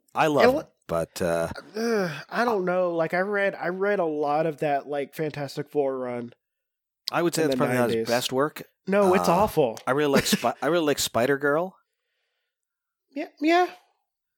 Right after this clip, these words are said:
Speaker 2: yeah.
Speaker 1: And I, I think his Spider-Man is also very good.
Speaker 2: See, I haven't read a lot of his Spider-Man. Like, for, like, I don't have a lot of knowledge of Spider-Man, like, past the sixties.
Speaker 1: Mm-hmm.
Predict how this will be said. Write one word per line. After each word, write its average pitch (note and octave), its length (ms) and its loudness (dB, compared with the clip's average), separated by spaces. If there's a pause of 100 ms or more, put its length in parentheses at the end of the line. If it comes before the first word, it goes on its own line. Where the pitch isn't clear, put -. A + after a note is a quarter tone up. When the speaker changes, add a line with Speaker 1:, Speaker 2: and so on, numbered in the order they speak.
Speaker 2:
yeah. A3 300 0 (640)
Speaker 1:
And E3+ 200 0
I, D#3+ 240 0
I E3 60 2
think F3 140 0
his C#3 120 0
Spider-Man G#2+ 440 0
is E2+ 100 -2
also F2 200 -2
very D#2 200 -8
good. - 220 -20 (1300)
Speaker 2:
See, - 160 -4
I C4 60 0
haven't C#4 260 -2
read G#3+ 200 0
a G3 40 -2
lot E3 240 0
of D3 220 -8
his D3 140 -8
Spider-Man. D3 500 -2
Like, F3+ 240 -2 (320)
for, B3 300 0 (100)
like, A3 260 2
I C#4 600 -2 (300)
don't G3+ 240 0
have F#3 240 0
a E3+ 60 2
lot D#3 240 2
of B2+ 80 -8
knowledge C3 540 -4
of C#3+ 140 -6
Spider-Man, C3+ 760 -4
like, B2 540 -8 (720)
past D3 380 2
the D3 100 0
sixties. - 920 -6 (100)
Speaker 1:
Mm-hmm. F2+ 220 -6